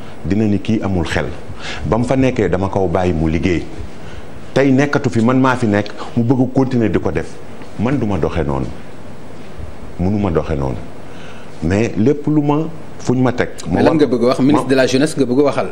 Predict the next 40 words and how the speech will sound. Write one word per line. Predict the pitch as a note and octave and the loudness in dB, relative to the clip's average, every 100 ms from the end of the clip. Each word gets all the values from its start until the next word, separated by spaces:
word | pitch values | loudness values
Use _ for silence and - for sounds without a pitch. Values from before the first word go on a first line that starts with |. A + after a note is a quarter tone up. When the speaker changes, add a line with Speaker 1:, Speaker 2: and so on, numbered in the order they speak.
| - | 0
Speaker 1:
Non, | A2 | 2
mais | E2+ | 2
du | D#2 | 2
man | F2 F2+ E2+ | 0 2 2
nekk, | F2 F#2 | 2 2
mujj | G2 G2 | 0 2
ma | G#2 G2+ | 2 2
nekk | G2+ G2 | 2 0
ministre | F#2+ F#2+ D#2+ | 0 0 0
de | F2 | 2
la | F2+ | 2
jeunesse. | G#2 E3 - A#2 | 2 -2 -2 2
Speaker 2:
Ministre | C#3 D#3+ C#3 | 2 2 2
du | C#3 | 0
tourisme | F3 F3+ D#3 D#3 | 2 2 4 4
nga | C#3+ | 4
bëgg | C3+ | 4
a | |
waxal? | C#3+ G#2 G#2 | 4 2 2
Speaker 1:
Mais | G2+ | 2
du | F2 | 2
mujj | F#2+ G2+ G#2 | 2 4 4
ma | G#2 G2+ | 4 2
nekk | G2+ F2+ | 2 2
ministre | F2 F2 E2 | 0 2 2
de | G2 | 4
la, | F#2+ F2+ | 4 2
ministre | F#2+ G#2+ G#2 F#2+ | 2 2 2 0
du | G2+ | 0
tourisme. | C#3 E3 B2+ - - - - - | 2 0 0 -4 -8 -10 -10 -8
C'est-à-dire, | - G2+ F2+ A2+ A3 - - - | 0 0 2 2 2 -2 -10 -2
membre | F#2 E3+ D3 C4 | 2 4 4 0
gouvernement | F#2 G2+ G#2+ F2+ F2 F2 | 2 2 2 2 2 2
dafa | D#2+ - | 0 0
am | A2+ G2 | -2 0
taxawaay. | - G#2+ A2+ F2 D2+ - - - - - - - - | 0 2 4 4 2 -4 -10 -10 -10 -10 -8 -8 -4
Mais | F2+ | 0
munoo | F#2 C#3 G3+ F#3+ | 4 4 4 4
cee | D3+ | 2
bokk, | F#2+ G2 | 4 2